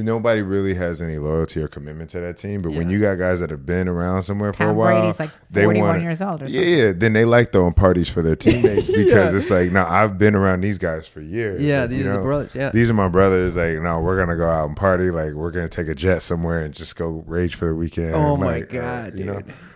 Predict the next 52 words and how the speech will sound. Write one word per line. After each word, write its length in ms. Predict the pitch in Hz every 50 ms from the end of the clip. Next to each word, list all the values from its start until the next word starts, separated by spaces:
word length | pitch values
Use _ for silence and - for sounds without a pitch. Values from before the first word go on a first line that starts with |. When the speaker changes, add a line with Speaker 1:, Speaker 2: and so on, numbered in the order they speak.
| _ _ -
Speaker 1:
Like, 180 | 127 123 - _ 117
that's, 320 | 127 131 131 - - - - - _ _ -
that 180 | 113 123 135
happens 340 | 120 127 123 110 110 110 98
when 120 | 101 101 95
you're 140 | 95 92
on 100 | 90 82
a 60 | 82 76
team 580 | 73 - 104 98 92 90 90 90 87 90 82 -
that's 240 | 90 85 80 73
been 140 | 80 95 87
around 300 | 85 82 85 85 82 82
each 120 | 80 - -
other 160 | 80 76 71
for 140 | - - 71
a 40 |
Speaker 3:
Well, 120 | - 233 233
Speaker 1:
while. 80 | 254
Speaker 3:
that's 140 | 330 381 214
Speaker 2:
Is 40 | 202
this 80 | 208 311 - -
Speaker 3:
interesting. 240 | 160 - - 233 220
Speaker 2:
throughout 360 | 208 196 180 196 220 220 -
the 60 | -
whole 320 | - - 175 180 180 180 175
time 340 | - - 175 156 156 160
you're 80 | 160 156
playing, 420 | 151 - - 156 156 165 175 180
or 80 | 175 156
is 120 | 170 147
this 120 | 165 165 -
just 380 | - - 185 180 165 - -
the 100 | - 139 - 139
end? 240 | 131 123 127 123 127
Like, 200 | 131 131 131 -
this 80 | 160 156
is 80 | 143
the 100 | 131 131
final 360 | 131 - 160 151 156 147 139 135
party. 340 | - 151 131 127 131 127 - - _
It's 160 | 135 - -
a 60 | 135 127
whole 300 | - - 143 143 143 - _ _ _ -
party 240 | - 151 147 151
culture? 440 | 147 - - 156 165 - - 214 202 226
Speaker 1:
Oh, 200 | 131 135 131 131 - 131
you 140 | 127 131
mean 180 | 135 127 113 101
like 120 | 95 90
the 80 | - 90
whole 180 | 90 95 87 82
se-, 300 | - - 117 143 160